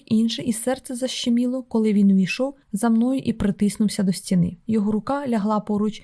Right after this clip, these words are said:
з моєю головою, він присунувся, скрививши губи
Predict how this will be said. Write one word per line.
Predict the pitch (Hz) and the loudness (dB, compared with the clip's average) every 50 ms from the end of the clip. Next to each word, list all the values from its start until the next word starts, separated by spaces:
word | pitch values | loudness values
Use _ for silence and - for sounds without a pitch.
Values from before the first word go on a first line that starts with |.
| _ _ - | _ _ -4
з | 220 190 196 | -2 0 2
моєю | 214 214 214 208 208 202 | 4 4 4 4 4 4
головою, | 170 190 190 196 196 196 233 277 285 247 | 4 2 2 2 2 0 0 -2 -4 -4
він | 262 294 302 294 | -6 -6 -8 -8
присунувся, | - - 226 220 - - 262 262 269 262 - - 294 - _ _ _ _ | -6 -6 -6 -6 -6 -6 -4 -4 -4 -6 -6 -10 -10 -12 _ _ _ _
скрививши | - - - - 233 233 208 233 262 262 - - 294 311 330 | -18 -14 -6 -2 0 2 2 0 0 -2 -6 -8 -10 -6 -4
губи | 220 202 214 202 196 233 240 | -2 0 0 0 0 0 -2